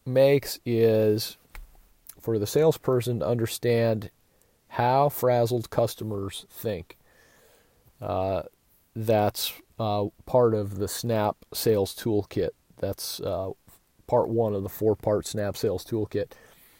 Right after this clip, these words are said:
To me, that's very interesting that this book was written in twenty ten, and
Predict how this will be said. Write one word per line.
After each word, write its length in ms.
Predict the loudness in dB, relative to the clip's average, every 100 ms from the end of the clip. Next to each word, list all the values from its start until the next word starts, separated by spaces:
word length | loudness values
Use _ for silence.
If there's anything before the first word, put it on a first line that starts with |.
| _ -8
To 100 | -4
me, 280 | -2 2 2
that's 300 | 4 2 0
very 340 | 0 0 0
interesting 640 | -2 -4 -4 -2 -2 -2
that 100 | -4
this 160 | -2 -2
book 260 | 0 -2 -2
was 180 | -4
written 200 | -2 -2
in 120 | -4 -6
twenty 340 | -4 -2 -4
ten, 400 | -4 -2 -2 -4 -8 _ -20 _ _ _ _ _ _ _ _
and 640 | -4 -2 -2 -2 -2 -4